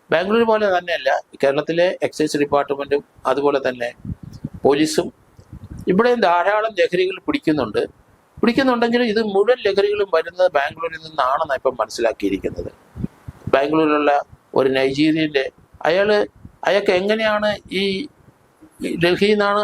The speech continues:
അയാൾക്ക് എത്തുന്നതെങ്കിലും ഡൽഹിയിൽ എവിടെ നിന്ന് വരുന്നു എന്ന് മനസ്സിലാകുന്നില്ല. ഏതായാലും അടുത്ത ദിവസം വള-, കോടിക്കണക്കിന് രൂപയുടെ ലഹരി, ആ, എക്സൈസ് ഡിപ്പാർട്ട്മെന്റും,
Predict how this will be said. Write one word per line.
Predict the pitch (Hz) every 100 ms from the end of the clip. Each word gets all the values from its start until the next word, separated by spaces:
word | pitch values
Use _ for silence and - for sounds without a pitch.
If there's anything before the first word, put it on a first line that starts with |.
| 180
അയാൾക്ക് | 180 180
എത്തുന്നതെങ്കിലും | - 196 196 175 160 170 - 151
ഡൽഹിയിൽ | 160 185 214 214 - 160
എവിടെ | 175 190
നിന്ന് | 190 180 143
വരുന്നു | 151 170 170 - -
എന്ന് | 143 147 123
മനസ്സിലാകുന്നില്ല. | - 110 95 - - - - - - - - -
ഏതായാലും | 190 196 180
അടുത്ത | 180 226
ദിവസം | 220 208 208 - _ - _ -
വള-, | 147 180 -
കോടിക്കണക്കിന് | 202 254 240 220 220 185
രൂപയുടെ | 185 175 170 160 147
ലഹരി, | 147 165 175 _ _ _ _ _ -
ആ, | 127 123 -
എക്സൈസ് | - 160 160 156
ഡിപ്പാർട്ട്മെന്റും, | 151 147 147 139 135